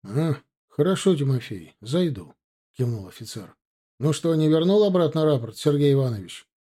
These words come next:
Устроил его переписанный?» «Так точно, оставил у себя», — подтвердил Гончаров. «Говорит, что все правильно, все как надо в нем написано».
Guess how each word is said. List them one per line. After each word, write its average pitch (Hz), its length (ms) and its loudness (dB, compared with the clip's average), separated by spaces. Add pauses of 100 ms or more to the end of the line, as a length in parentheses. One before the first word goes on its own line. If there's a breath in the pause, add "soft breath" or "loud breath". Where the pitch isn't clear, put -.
(320)
Устроил 196 480 0
его 226 220 4
переписанный?» 143 760 0 (800)
«Так - 180 -20
точно, 165 600 0 (240)
оставил 185 480 -4
у 117 60 0
себя», — 139 520 -4 (440)
подтвердил 147 580 -4
Гончаров. 139 540 -2
«Говорит, 180 380 4
что 170 200 -4
все 156 220 0
правильно, 147 720 2 (220)
все 156 180 -2
как 131 180 -2
надо 160 300 2
в 135 60 2
нем 156 200 2
написано». 120 680 -4